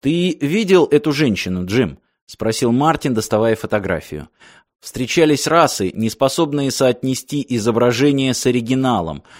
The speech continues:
но туземцы прерии казались достаточно человекообразными".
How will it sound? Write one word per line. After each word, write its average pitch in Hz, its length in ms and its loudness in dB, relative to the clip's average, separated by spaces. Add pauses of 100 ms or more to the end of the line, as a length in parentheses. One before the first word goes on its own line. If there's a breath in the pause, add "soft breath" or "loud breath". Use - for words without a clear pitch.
(160 loud breath)
но 160 280 4
туземцы 147 560 2
прерии 151 460 2
казались 123 500 2
достаточно 110 840 -2
человекообразными". 101 1160 -2